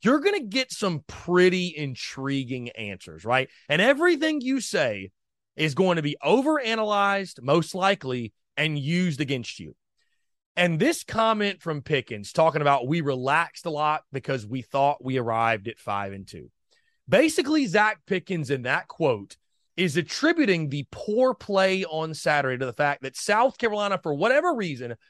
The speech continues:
felt like they, quote unquote, arrived at five and two and they got comfortable. And guys, we can agree to disagree if you don't like what I have to say,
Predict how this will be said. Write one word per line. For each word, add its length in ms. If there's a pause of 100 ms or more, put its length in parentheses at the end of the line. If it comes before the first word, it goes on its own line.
(200)
felt 240
like 260
they, 160
quote 240
unquote, 460
arrived 840
at 180
five 360
and 160
two 400 (520)
and 240
they 120
got 340
comfortable. 480
And 160
guys, 400 (760)
we 320
can 220
agree 760
to 180
disagree 1040 (540)
if 180
you 80
don't 240
like 440
what 200
I 100
have 280
to 100
say, 460